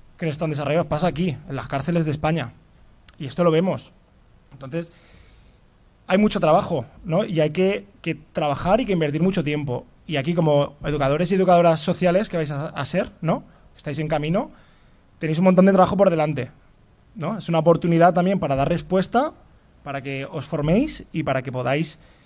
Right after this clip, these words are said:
bueno, intentar poner vuestro granito de arena para hacer un mundo un poquito mejor, más justo y ayudar sobre todo a la gente. Luego ya veréis el camino que tomáis si trabajáis con jóvenes, con mujeres,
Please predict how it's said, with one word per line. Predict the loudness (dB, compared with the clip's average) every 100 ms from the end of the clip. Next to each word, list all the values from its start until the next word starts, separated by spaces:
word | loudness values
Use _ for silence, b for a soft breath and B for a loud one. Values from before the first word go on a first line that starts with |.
| b b b _
bueno, | 0 2 0 -4 -14 _ _ _ _
intentar | -4 0 4 6 8
poner | 8 6
vuestro | 4 4
granito | 4 4 6 8
de |
arena | 8 6 4
para | 4 4
hacer | 0 0
un | 2
mundo | 4 4 4
un | 2
poquito | 2 2 0
mejor, | 0 -2 4 2 2 -8
más | -6
justo | -2 -4 -2 -2 -2 -10 _ _ _ _ _ _
y | -12 -8 -8
ayudar | -6 -6 -8
sobre | -6 -6
todo | -4 -2 -2 -4 -10 _ _ _
a | -14
la | -12
gente. | -10 -10 -4
Luego | 2 6
ya | 6
veréis | 6 2 -2 -10 b b b b b
el | -2
camino | 0 2
que | 2
tomáis | 2 0 0 -2
si | -6
trabajáis | -8 -10 -12
con | -14
jóvenes, | -14 -12 -10 -8 -8 -10 -14 -16
con | -10 -8
mujeres, | -8 -6 -4 -2 -2 -2